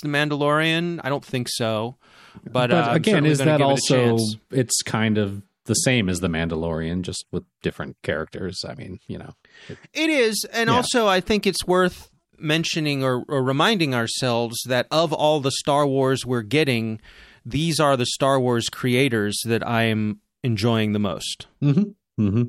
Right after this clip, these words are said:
Speaker 1: So I, th-, I feel as though Boba Fett is in good hands with these people.
Speaker 2: Yes, it's still much better than that last movie or the one before it.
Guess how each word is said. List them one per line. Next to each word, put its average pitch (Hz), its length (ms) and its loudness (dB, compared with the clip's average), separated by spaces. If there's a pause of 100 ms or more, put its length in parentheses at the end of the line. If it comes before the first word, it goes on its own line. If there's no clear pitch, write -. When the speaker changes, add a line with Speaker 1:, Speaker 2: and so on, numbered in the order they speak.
(120)
Speaker 1:
So 101 580 -6
I, 127 160 -6
th-, 123 340 -8
I 123 120 -2
feel 170 340 2
as 135 200 2
though 127 360 4 (540)
Boba 131 260 4
Fett 131 240 0
is 120 180 -2
in 113 140 0
good 117 220 0
hands 117 560 -2
with 110 140 -6
these 101 200 -6
people. - 460 -12 (420)
Speaker 2:
Yes, 117 340 2
it's - 220 -2
still 131 300 2
much 101 300 0
better 95 260 2
than 90 160 0
that 87 260 0
last 80 260 -2
movie - 320 -8 (360)
or 87 160 -2
the 87 80 0
one 85 160 2
before 85 340 -4
it. - 60 -20